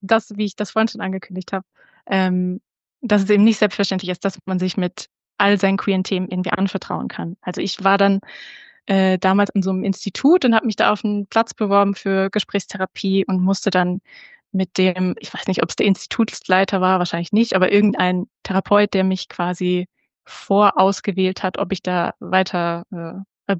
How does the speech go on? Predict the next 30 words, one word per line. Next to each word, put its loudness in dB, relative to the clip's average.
Bre-, 0
An-, 2
An-, 6
Anrecht 2
auf -2
so -2
einen -2
Platz -2
habe. 0
Und 2
der 4
hat 0
mir 0
dann 0
auch 0
unsägliche 0
Fragen -4
gestellt -6
dazu, -6
weil 0
ich -6
damals -2
auch -2
mit -6
einer -2
nicht-binären 4
Person -2
zusammen -6
war -6
und -20